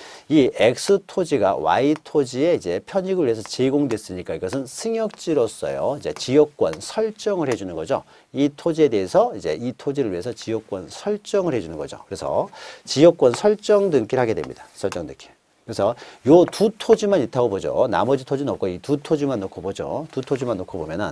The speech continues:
자, 지역권 설정 듣기 해가지고 일 한 다음에 여기는 갑구에 기록할 것이고 소유권이니까, 여기는 소유권 위에 권리니까 이제 을구에 기록을 하면서요. 자, 이 우리 지역권은 토지가 토지는, 토지가 토지를 이용하는 관계로 구성을 합니다. 우리 민법에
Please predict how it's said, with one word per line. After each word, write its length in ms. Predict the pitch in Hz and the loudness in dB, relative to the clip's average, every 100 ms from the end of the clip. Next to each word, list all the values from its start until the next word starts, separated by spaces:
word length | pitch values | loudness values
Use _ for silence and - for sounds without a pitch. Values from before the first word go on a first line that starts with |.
| - - - - | -10 -20 -20 -4
자, 100 | - | 2
지역권 420 | 151 170 202 196 175 | 4 8 6 6 0
설정 300 | 170 180 156 | 0 0 0
듣기 200 | 135 123 | 0 0
해가지고 420 | 110 101 82 80 | 0 -2 -4 -6
일 240 | 123 135 135 | 0 0 0
한 160 | 127 | -2
다음에 340 | 123 98 73 - | -2 -4 -8 -4
여기는 360 | 123 117 110 165 - - - | 0 0 -2 -6 -14 -20 -10
갑구에 540 | - 131 - 185 190 | 0 0 2 6 6
기록할 320 | 147 123 120 | 6 2 0
것이고 300 | 110 - 87 | 0 -2 -4
소유권이니까, 1040 | - 143 135 113 95 82 - 62 95 156 180 | 0 0 2 -2 -2 -6 -8 -4 -2 -2 -4
여기는 300 | 78 95 135 | -6 -4 -4
소유권 460 | 143 175 165 131 107 | -2 -2 0 0 2
위에 100 | 110 | 0
권리니까 400 | 98 85 76 98 | 0 -4 -6 -6
이제 140 | - 107 | -6 -6
을구에 460 | 160 120 123 113 | -4 -4 0 -2
기록을 320 | - 117 92 | -2 -6 -6
하면서요. 640 | 113 98 82 - 64 113 165 _ _ - - - - | -6 -8 -8 -10 -10 -12 -14 _ _ -20 -20 -20 -4
자, 260 | 104 64 - _ _ _ _ _ _ _ _ _ _ | -2 -2 -4 _ _ _ _ _ _ _ _ _ _
이 400 | 147 160 117 123 - - | 4 6 6 0 -6 -10
우리 320 | 127 117 98 | -6 -4 -6
지역권은 640 | - 147 196 196 131 113 90 | 0 6 6 6 -2 -2 -8
토지가 440 | - 277 302 277 | -6 -2 2 0
토지는, 640 | 254 - 208 208 202 123 82 | 0 -4 -4 -2 -4 -4 -8
토지가 420 | - 220 233 226 | -8 -4 0 0
토지를 400 | 208 - 185 180 147 | -2 -6 -2 0 0
이용하는 440 | 123 127 120 120 | 0 -2 -4 -4
관계로 480 | 101 98 87 95 170 | -6 -6 -4 -2 -2
구성을 320 | 120 120 107 | -4 -4 -4
합니다. 220 | 90 78 | -6 -6
우리 160 | 95 98 | -6 -6
민법에 640 | 95 - 78 71 101 | -8 -8 -10 -6 -6